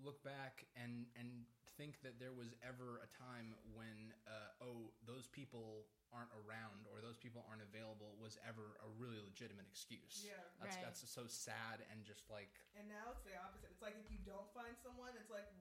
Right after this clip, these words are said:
Speaker 2: where are you? Like,
Speaker 1: Yeah.
Speaker 2: like when Scarlett Johansson and was gonna play the trans
Speaker 1: Oh, God.
Speaker 3: Yeah,
Speaker 2: person in the
Speaker 3: yeah.
Speaker 2: movie, and everyone was like, there are tons of
Speaker 1: Her,
Speaker 2: trans
Speaker 1: and her
Speaker 2: people you could've
Speaker 1: excuse,
Speaker 2: pulled from.
Speaker 1: yeah, and her excuse was just,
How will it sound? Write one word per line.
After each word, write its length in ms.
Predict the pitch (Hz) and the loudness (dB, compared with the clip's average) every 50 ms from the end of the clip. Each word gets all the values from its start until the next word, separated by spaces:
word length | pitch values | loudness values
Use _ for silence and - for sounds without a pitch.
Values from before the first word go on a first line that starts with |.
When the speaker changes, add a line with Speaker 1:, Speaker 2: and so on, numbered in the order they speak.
| 180 185 | -4 -4
Speaker 2:
where 260 | 196 202 208 208 214 | -2 -2 0 0 0
are 40 | 214 | 0
you? 80 | 208 - - | 0 -2 0
Like, 100 | - - - | 2 4 6
Speaker 1:
Yeah. 140 | 135 123 110 | 6 6 6
Speaker 2:
like 140 | 104 - | 6 2
when 100 | 117 - - | 0 -2 -2
Scarlett 280 | - 226 208 208 - | 0 0 2 2 2
Johansson 400 | 220 214 214 208 208 208 240 214 | 0 0 -2 -2 -4 -4 -6 -6
and 100 | 196 202 202 202 | -6 -6 -6 -6
was 120 | 208 208 - | -6 -6 -6
gonna 180 | 208 202 196 190 - | -6 -6 -6 -4 -4
play 120 | 208 196 190 | -4 -4 -4
the 80 | 190 | -6
trans 400 | 190 - 190 190 190 190 202 220 - | -6 -8 -6 -4 -4 -4 -2 4 8
Speaker 1:
Oh, 160 | 180 185 147 117 | 8 8 8 8
God. 320 | 101 123 135 143 147 135 120 | 6 8 8 10 10 10 10
Speaker 3:
Yeah, 240 | - - 190 185 185 185 | 8 8 6 6 6 4
Speaker 2:
person 220 | 190 - 262 240 233 | 4 2 0 -2 0
in 60 | 214 | 2
the 40 | 214 214 | 4 4
Speaker 3:
yeah. 80 | 196 190 | 4 4
Speaker 2:
movie, 160 | 185 190 226 220 | 2 0 0 -2
and 60 | 220 214 | 0 0
everyone 180 | 214 226 233 240 | 0 0 2 2
was 60 | 220 208 | 0 0
like, 40 | 202 | 0
there 120 | 208 214 220 | 0 0 0
are 220 | 214 214 208 196 - - - - - | 0 0 -2 -2 -6 -10 -14 -12 -6
tons 320 | 233 214 226 233 233 220 | -4 0 0 0 2 4
of 60 | 226 | 8
Speaker 1:
Her, 140 | 170 214 226 233 226 | 10 10 10 10 10
Speaker 2:
trans 80 | - | 10
Speaker 1:
and 100 | 208 208 208 196 | 10 10 10 12
her 160 | 208 214 208 190 | 12 12 10 10
Speaker 2:
people 80 | 208 208 | 8 6
you 60 | - | 8
could've 240 | - 269 254 214 196 | 8 8 8 8 8
Speaker 1:
excuse, 80 | - - - 190 | 8 8 6 6
Speaker 2:
pulled 120 | - - - - - | 4 0 -6 -6 2
from. 40 | 160 185 | 6 8
Speaker 1:
yeah, 160 | 233 208 - - - - | 8 8 8 6 4 6
and 40 | 170 175 | 8 8
her 100 | 202 202 | 8 8
excuse 440 | 175 - - - 220 233 240 - 175 | 6 4 4 6 6 6 6 6 6
was 160 | 170 170 165 147 | 6 6 6 6
just, 300 | 131 156 156 151 - | 6 6 4 4 4